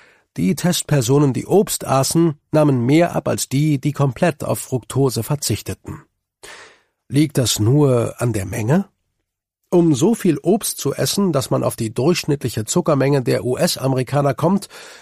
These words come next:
bräuchte man ungefähr das Volumen von eins Komma fünf Liter Apfelscheiben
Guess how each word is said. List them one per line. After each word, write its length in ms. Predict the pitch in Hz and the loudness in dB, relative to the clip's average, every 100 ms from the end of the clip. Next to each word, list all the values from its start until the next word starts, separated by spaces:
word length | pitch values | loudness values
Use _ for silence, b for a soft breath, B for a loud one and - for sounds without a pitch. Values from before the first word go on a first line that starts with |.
| B | B
bräuchte 380 | 170 208 - 220 | 0 0 2 2
man 160 | 180 | 2
ungefähr 440 | 175 220 190 - 175 | 2 0 0 0 0
das 220 | 156 - | 0 0
Volumen 400 | 139 139 185 156 | 0 2 4 2
von 220 | - 139 - | 0 -4 -2
eins 280 | 180 190 - | -2 -2 -4
Komma 240 | 143 131 | -2 -2
fünf 500 | 117 - 202 147 - | 0 2 2 2 -4
Liter 400 | 127 139 139 - | -4 -2 -2 -2
Apfelscheiben 680 | 135 - 120 - 110 95 95 | -4 -2 -4 -2 -2 -4 -8